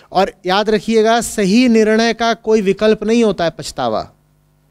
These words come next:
कि वक्त रहते सही फैसला किया नहीं और उसकी क्षतिपूर्ति कर रहे हैं छः साल पछता करके। छः साल नहीं, तुम छः जन्म पछताओ।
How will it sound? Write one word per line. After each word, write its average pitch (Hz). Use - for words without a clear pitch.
कि -
वक्त 190
रहते 214
सही 208
फैसला 202
किया 214
नहीं 233
और 208
उसकी 185
क्षतिपूर्ति 233
कर 214
रहे 220
हैं 226
छः 214
साल 214
पछता 190
करके। 143
छः 190
साल 202
नहीं, 220
तुम 214
छः 196
जन्म 175
पछताओ। 240